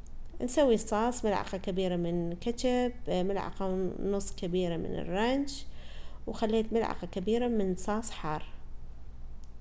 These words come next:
هو هذا الطيب، يعني، إذا عندكم بعد رالش اللي هو خيار مخلل بعد أطيب.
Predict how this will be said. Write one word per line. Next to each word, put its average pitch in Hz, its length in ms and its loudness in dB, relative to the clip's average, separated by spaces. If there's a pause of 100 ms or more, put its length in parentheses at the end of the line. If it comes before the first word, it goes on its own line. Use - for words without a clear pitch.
(160)
هو - 180 -2
هذا 190 280 -2
الطيب، 185 460 -2
يعني، - 480 -2
إذا - 120 -2
عندكم 214 380 -2
بعد 185 300 -2
رالش 214 520 2
اللي 180 280 0
هو 175 200 0
خيار 196 360 0
مخلل 226 520 0
بعد - 240 -4
أطيب. - 380 -2